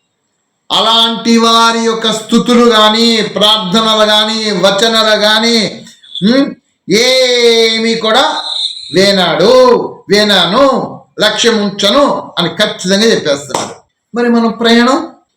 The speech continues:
మన ప్రయాణం సత్య ప్రమాణముగా ఉందా? ఆ?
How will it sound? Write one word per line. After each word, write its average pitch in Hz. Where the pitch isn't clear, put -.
మన 165
ప్రయాణం 214
సత్య 156
ప్రమాణముగా 220
ఉందా? 190
ఆ? 226